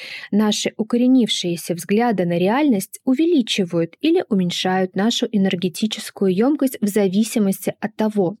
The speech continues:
наполняют они нас счастьем или несчастьем.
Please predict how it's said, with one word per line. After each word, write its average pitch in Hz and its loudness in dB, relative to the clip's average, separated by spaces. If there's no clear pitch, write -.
наполняют 208 0
они 247 4
нас 233 2
счастьем 311 -4
или 208 0
несчастьем. 202 -2